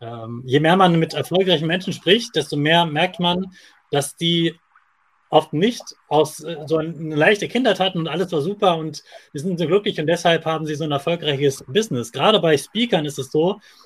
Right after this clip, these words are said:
dass sie n-, eine sehr leidensvolle Erfahrung gemacht haben und daraus so viel Energie ziehen, das Gegenteil zu machen und eben ganz viel Positives zu verbreiten,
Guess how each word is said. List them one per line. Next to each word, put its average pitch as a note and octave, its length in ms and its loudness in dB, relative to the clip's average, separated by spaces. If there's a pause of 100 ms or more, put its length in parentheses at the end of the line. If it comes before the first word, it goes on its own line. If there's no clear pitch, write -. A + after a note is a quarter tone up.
(160)
dass D3+ 200 0
sie E3 140 2
n-, D#3+ 320 -4
eine D3 180 -2
sehr F#3 240 6
leidensvolle E3 920 2 (280)
Erfahrung F3+ 400 0
gemacht C3+ 340 -2
haben E3+ 400 2 (220)
und D3 180 -6
daraus F3+ 520 2
so A#3+ 140 2
viel G#3 140 -4
Energie F3+ 360 -4
ziehen, F#3+ 440 -6 (240)
das C3+ 160 -4
Gegenteil F3+ 400 2
zu B2+ 80 -8
machen D3 460 -4 (400)
und D#3 160 -2
eben D#3 200 0
ganz F3 240 0
viel E3+ 440 0 (360)
Positives D3+ 640 0
zu C#3+ 100 -8
verbreiten, C#3+ 640 0